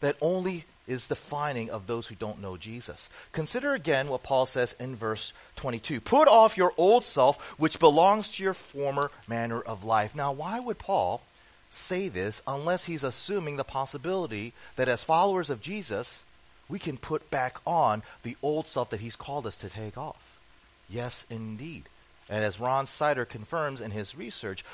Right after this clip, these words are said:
so many Christians today are putting back on the old self. So many of us are going back to our old ways. And as a result, our gospel is not considered good news,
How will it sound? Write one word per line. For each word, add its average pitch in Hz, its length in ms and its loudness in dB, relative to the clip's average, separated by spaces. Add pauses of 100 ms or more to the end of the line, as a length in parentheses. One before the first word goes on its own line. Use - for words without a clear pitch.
(120)
so 175 320 2
many 185 200 0
Christians 165 460 -8
today 139 500 -2 (200)
are 117 120 4
putting 185 380 -2
back 151 400 0
on 127 400 2 (200)
the 123 220 -8
old 127 360 -2
self. 127 280 2
So 170 200 2
many 185 260 -2
of 135 100 -2
us 123 120 -2
are 127 160 -4
going 156 320 -2
back 131 320 -2 (220)
to 127 100 -6
our 120 240 0
old 117 380 -6
ways. 113 500 -8
And 110 100 -8
as 117 240 -8
a 110 40 -10
result, 113 400 -2
our 110 180 -2
gospel 104 720 -6 (160)
is 120 140 -4
not 127 180 0
considered 104 520 -6
good 165 300 -2
news, 95 340 -8